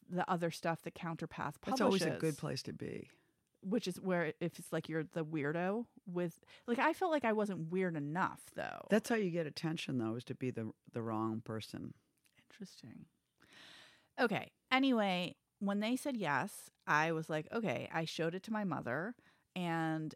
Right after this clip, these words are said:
Speaker 1: um, I, this, the, I've written about this, I, I've talked about the podcast, so, but I'll just, just to be brief, like,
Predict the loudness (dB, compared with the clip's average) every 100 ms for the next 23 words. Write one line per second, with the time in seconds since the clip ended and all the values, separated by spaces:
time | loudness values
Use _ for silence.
0 | -4 0 2 0 -2 -6 _ _ _ -20
1 | -20 -18 -18 -20 _ -10 -10 0 2 2
2 | 0 0 2 2 2 2 0 0 -2 -4
3 | -4 -4 -4 -4 -4 -4 -4 -4 -6 -6
4 | -6 -4 -6 -4 -6 -2 -2 -2 -6 -8
5 | -14 -10 -8 -8 -12 -14 -10 -8 -6 -4
6 | -4 -4 -10